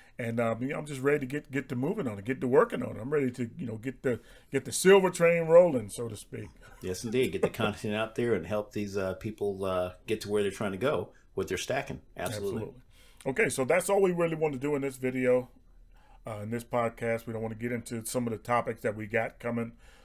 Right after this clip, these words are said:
Speaker 1: Uh, we just wanted to announce the five finalists and give you guys time to, uh, vote on them.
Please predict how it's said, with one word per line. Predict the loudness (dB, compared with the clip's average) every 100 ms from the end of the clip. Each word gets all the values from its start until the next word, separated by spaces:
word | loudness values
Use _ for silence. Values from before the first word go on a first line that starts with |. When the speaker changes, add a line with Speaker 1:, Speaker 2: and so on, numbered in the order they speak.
| -10
Speaker 1:
Uh, | -4 0 0
we | -2
just | -6 -6
wanted | -4 -2
to | -4
announce | 0 0 0
the | -4 -2
five | 2 4 2
finalists | 2 2 0 -4
and | -8
give | -8 -6
you | 0
guys | 2 2 0
time | 0 2 0
to, | -2 -4 0
uh, | 0
vote | 0 -2
on | -2 -6
them. | -10